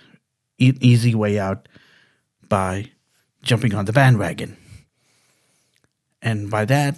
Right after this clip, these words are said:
I mean, if one original film is made, they will create variants of the same movie.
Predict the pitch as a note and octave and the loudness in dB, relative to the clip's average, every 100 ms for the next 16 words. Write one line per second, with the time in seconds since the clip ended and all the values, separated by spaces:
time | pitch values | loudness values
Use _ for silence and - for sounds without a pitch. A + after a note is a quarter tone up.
0 | - A#2 A2+ A2+ A2 A2+ A#2+ - A2+ - | -8 -4 -2 -2 -2 -4 -8 -10 -10 -6
1 | A2 C3+ C#3 C3+ C3 B2+ - C#3 C#3+ C3 | 0 2 4 2 4 2 2 2 4 4
2 | C3+ D3+ F3 - _ _ _ _ _ _ | 2 2 -2 -8 _ _ _ _ _ _
3 | _ _ _ - A2+ C3 B2 G#2+ A2 G2+ | _ _ _ -4 2 4 4 2 0 0
4 | E3+ - _ _ _ _ _ _ _ _ | -2 -6 _ _ _ _ _ _ _ _
5 | _ _ _ _ - - B2+ B2 F#2 - | _ _ _ _ -10 -2 2 2 -2 -8
6 | _ A2 G2+ A#2+ A2 G2 E2+ E2 - - | _ -10 0 2 2 -2 -8 -10 -10 -10
7 | - - - _ - G#2 - A2+ - G2+ | -12 -18 -20 _ -10 -10 -8 -10 -6 -4
8 | F#2+ F#2 F2 | -4 -6 -10